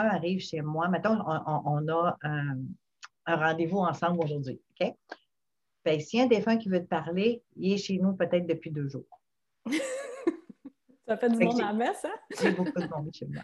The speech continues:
Speaker 2: <laughs> Ouais. OK. Et, euh, est-ce que les, les gens, ils prennent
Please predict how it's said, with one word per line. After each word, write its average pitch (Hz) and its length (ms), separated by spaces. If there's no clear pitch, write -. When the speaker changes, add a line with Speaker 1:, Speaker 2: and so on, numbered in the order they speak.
Speaker 2:
<laughs> - 240
Ouais. - 1300
OK. 285 480
Et, 269 280
euh, 233 140
est-ce 254 140
que 494 160
les, 220 260
les 233 200
gens, 247 200
ils 240 140
prennent 254 440